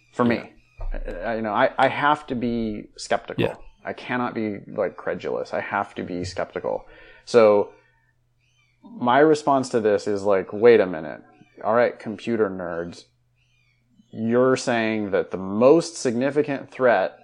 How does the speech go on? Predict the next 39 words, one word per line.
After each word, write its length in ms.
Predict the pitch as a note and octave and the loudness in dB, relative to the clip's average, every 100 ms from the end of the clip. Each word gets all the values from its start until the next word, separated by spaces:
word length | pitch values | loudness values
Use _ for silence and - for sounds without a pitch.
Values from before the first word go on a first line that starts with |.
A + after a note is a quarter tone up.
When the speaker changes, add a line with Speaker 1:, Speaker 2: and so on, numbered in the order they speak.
| _ _ _ _ _ _ _ | _ _ _ _ _ _ _
Speaker 1:
for 160 | _ G#2+ | _ -2
large 300 | G#2 A#2 A#2 | 2 2 0
institutions 760 | A#2 A#2+ A2 A#2 G#2 G#2 G2 F#2 | -6 -8 -8 -8 -8 -10 -10 -8
is 220 | - F#2 | -6 -6
unauthorized 720 | G#2 A2 G#2+ G#2+ A2+ G2+ G2 | -6 -4 -4 -2 0 0 2
access 400 | F#2 G2+ G#2+ G2 | 0 0 -4 -4
to 120 | - | -6
data. 420 | F#2+ G#2 G2 - - | -4 -2 -2 -4 -2
Well, 460 | A#2+ A#2+ A#2 A2+ - - - _ | 2 4 4 2 -6 -20 -20 _
let 160 | A#2+ C#3+ | -2 0
me 80 | F3+ | 2
talk 220 | F#3 F3 | 2 2
to 80 | D3+ | 2
you 80 | C#3+ | 2
about 320 | B2 B2 G2+ | 4 4 2
the 100 | G2+ | -8
threat 380 | - - B2 - | -4 2 2 2
that 360 | G#2 F2+ - - | -2 -2 -10 -6
Thomas 300 | A#2+ A2+ G#2+ | -4 -4 -2
Jefferson 380 | A2 G#2+ G#2 | -2 -2 -8
School 280 | G2 - G#2+ | -10 -4 -2
of 80 | F2 | 0
Law 300 | G2+ B2 F#2 | 2 4 4
is 100 | D2 | -2
currently 260 | - - C#3+ - G3 | -4 2 4 6 6
facing." 240 | - - - - - - _ - - - | 6 2 0 -6 -8 -18 _ -20 -20 -10
Speaker 2:
<laughs> 160 | F#3+ F3+ D3+ C#3 - _ _ | -8 -8 -12 -18 -20 _ _
Yeah. 180 | - - | -6 0
Speaker 1:
Right? 300 | G#2 D#3 - - _ _ _ _ _ _ | 2 2 0 -16 _ _ _ _ _ _
Thomas 280 | - C3 C#3 | -4 -2 0
Jefferson 360 | C#3+ C#3 C3 B2 | 0 0 -2 -6
School 240 | C#3 A#2+ | 0 0
of 40 | A2 | 4
Law 220 | D#3+ C3+ | 4 4
is 120 | A2 | 2
currently 340 | - A#2 G2 | -4 -8 -6
facing, 640 | A2 A#2 A#2 A2+ A2+ G#2+ - | -4 -4 -4 -8 -8 -8 -10
um, 520 | G2+ G2+ G2 G2 G2 - | -8 -6 -6 -8 -12 -6
lawsuits 800 | A2 A#2 C3+ - F#2 G#2 - | 0 0 -2 -6 -6 -8 -12